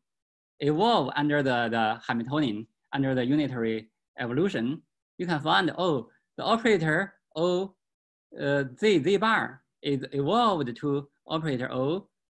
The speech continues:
Z nu, Z nu bar. There is a simple relation between Z nu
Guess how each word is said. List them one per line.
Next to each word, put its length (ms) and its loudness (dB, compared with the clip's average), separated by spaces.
Z 160 4
nu, 360 4
Z 120 0
nu 200 4
bar. 380 -2
There 120 4
is 100 2
a 80 2
simple 500 4
relation 500 0
between 580 -2
Z 160 2
nu 440 2